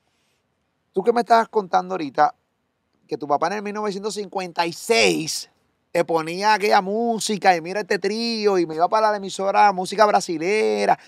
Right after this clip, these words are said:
por las noches. Hoy día, algo tan sencillo, mira, mano, hay un ritmo bien brutal que sacó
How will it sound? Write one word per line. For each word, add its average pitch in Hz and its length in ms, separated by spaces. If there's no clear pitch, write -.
por 170 140
las 156 140
noches. 196 540
Hoy 254 240
día, 208 500
algo 185 220
tan 262 160
sencillo, 226 320
mira, 208 220
mano, 226 300
hay 143 120
un 190 80
ritmo 233 260
bien 233 160
brutal 226 400
que 165 360
sacó 180 1300